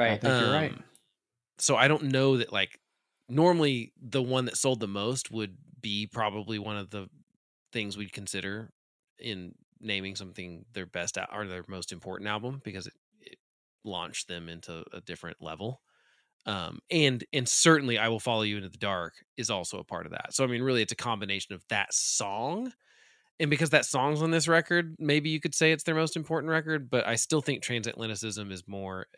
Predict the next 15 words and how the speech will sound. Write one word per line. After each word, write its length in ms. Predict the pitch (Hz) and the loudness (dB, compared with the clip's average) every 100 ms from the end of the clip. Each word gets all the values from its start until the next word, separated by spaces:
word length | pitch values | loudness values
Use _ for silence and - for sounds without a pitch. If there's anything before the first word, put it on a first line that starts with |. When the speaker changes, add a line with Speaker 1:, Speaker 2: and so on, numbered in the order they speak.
| 110 | -6
Speaker 3:
gives 200 | 117 110 | -4 -4
an 100 | 98 | -2
edge 340 | 107 104 92 | 0 0 -4
because 560 | 104 - 101 92 - - _ _ _ _ _ _ _ - | -8 -6 -6 -4 -6 -8 _ _ _ _ _ _ _ -18
for 160 | - 135 | -6 -6
me, 580 | 101 120 214 113 104 120 | -2 2 2 2 -2 -2
I 120 | 113 147 | 2 4
didn't 180 | 120 | 4
like 340 | 107 110 139 - | 0 0 0 -2
them 220 | 92 78 | -10 -8
before 260 | 85 95 80 | -12 -12 -10
Transatlanticism. 1080 | - 85 80 - 82 78 - 82 67 135 - | -10 -10 -12 -14 -14 -14 -16 -18 -20 -20 -18
I 80 | - | -10
don't 140 | 107 95 | -8 -6
like 240 | 98 104 | -8 -8